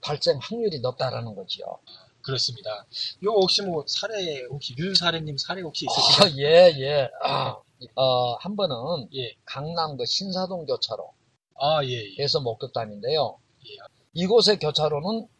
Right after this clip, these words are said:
Speaker 1: 거짓말 좀 보태면
Speaker 2: 예.
Speaker 1: 교차로 넓이가
Speaker 2: 예.
Speaker 1: 서울운동장 넓이 정도 돼요.
Speaker 2: 서울운동장?
Speaker 1: 예.
Speaker 2: 예.
Speaker 1: 근데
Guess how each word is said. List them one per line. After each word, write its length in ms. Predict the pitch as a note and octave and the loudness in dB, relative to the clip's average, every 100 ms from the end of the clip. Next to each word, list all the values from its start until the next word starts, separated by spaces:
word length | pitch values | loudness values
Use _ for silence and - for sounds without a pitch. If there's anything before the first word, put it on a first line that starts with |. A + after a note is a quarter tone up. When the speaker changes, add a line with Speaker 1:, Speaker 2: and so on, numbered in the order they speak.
| _ | _
Speaker 1:
거짓말 420 | E3 D#3+ D#3+ D3 | -6 -6 -6 -4
좀 180 | E3 D3 | -2 -2
보태면 760 | B2+ C#3+ D#3+ D3 D3 F#3 D3 - | -4 -2 2 2 2 2 0 -4
Speaker 2:
예. 220 | C3+ A#2 - _ - | -6 -6 -12 _ -16
Speaker 1:
교차로 360 | - D3 D#3+ C#3+ | -8 -2 0 0
넓이가 540 | A2 A#2 D#3+ D3+ A2+ - C3+ | 0 -2 4 4 4 -2 -8
Speaker 2:
예. 220 | A#2+ - _ _ | -8 -8 _ _
Speaker 1:
서울운동장 1120 | - - G3 A3+ A3 G#3+ G3+ G3 G3 G3 G3 | -2 0 0 -2 -4 -6 -4 -4 -2 -2 0
넓이 340 | E3 D#3+ D3+ D3+ | 0 0 -4 -6
정도 300 | D3+ B2+ A2 | -4 -4 -6
돼요. 140 | F2+ - _ _ | -8 -12 _ _
Speaker 2:
서울운동장? 720 | - D3 D3 C3 - A#2+ C#3+ A#2+ | -14 -8 -6 -8 -8 0 2 2
Speaker 1:
예. 320 | B2+ B2+ A2+ - | 0 0 -2 -8
Speaker 2:
예. 360 | - B2 A2 G#2 | -4 -2 -2 -4
Speaker 1:
근데 280 | F#3+ E3+ | 6 6